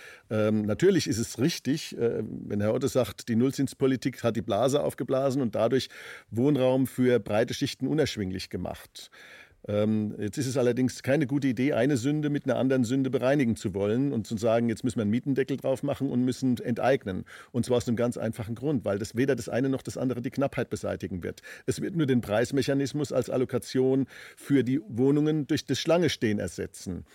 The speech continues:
Das heißt, die, die haben, die werden drin sitzen und die, die nicht haben, werden Schlange stehen.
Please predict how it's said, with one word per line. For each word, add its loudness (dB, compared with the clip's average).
Das -4
heißt, 2
die, 2
die 0
haben, 2
die -4
werden 2
drin 2
sitzen 0
und 0
die, 0
die 2
nicht 2
haben, 4
werden 2
Schlange 2
stehen. -2